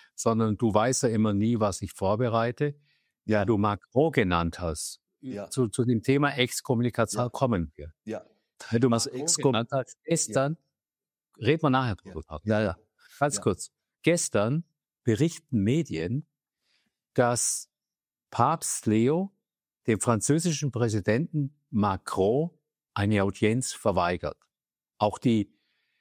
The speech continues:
Speaker 1: weltlichen Medien berichten das rauf und runter. Ich nehme mal katholisch punkt de. Deshalb, deshalb machen wir mal diesen Punkt. Katholisch punkt de zum Beispiel. Papst persönlich habe angeordnet,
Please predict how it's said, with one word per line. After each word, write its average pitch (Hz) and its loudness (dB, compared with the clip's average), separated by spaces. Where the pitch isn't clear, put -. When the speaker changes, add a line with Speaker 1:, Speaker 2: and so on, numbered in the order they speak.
Speaker 1:
weltlichen 131 2
Medien 113 2
berichten 117 -2
das 101 0
rauf 107 0
und 101 0
runter. 139 0
Ich 110 0
nehme 127 2
mal 117 0
katholisch 151 0
punkt 101 -2
de. 101 -2
Deshalb, 131 2
deshalb 123 2
machen 113 2
wir 110 2
mal 104 2
diesen 131 -2
Punkt. 139 -4
Katholisch 180 2
punkt 110 -2
de 113 0
zum 139 -4
Beispiel. 160 0
Papst 151 0
persönlich 180 2
habe 107 2
angeordnet, 143 -2